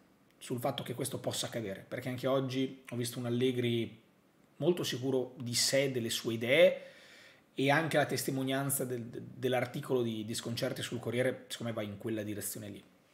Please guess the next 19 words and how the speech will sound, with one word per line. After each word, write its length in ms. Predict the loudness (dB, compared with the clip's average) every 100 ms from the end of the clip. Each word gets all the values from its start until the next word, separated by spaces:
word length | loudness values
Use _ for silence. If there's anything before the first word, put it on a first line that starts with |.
| -6
Se 280 | 0 8 8
davvero 500 | 8 6 8 8 8
c'è 160 | 2 -2
stato 300 | -2 0 0
un 80 |
malumore 340 | 0 0 0 0
da 120 | 0
parte 280 | 0 0 0
della 140 | -2
Juventus, 480 | 0 0 -2 -4 -8
credo 200 | -6 -6
che 160 | -6 -2
questo 360 | 0 0 -2
possa 260 | -2 -2 -2
eventualmente 500 | -4 -2 -2 -2 -2
cambiare, 440 | -4 2 4 4
anche 180 | 0 -2
una 100 | -2
decisione 560 | -2 -2 2 6 6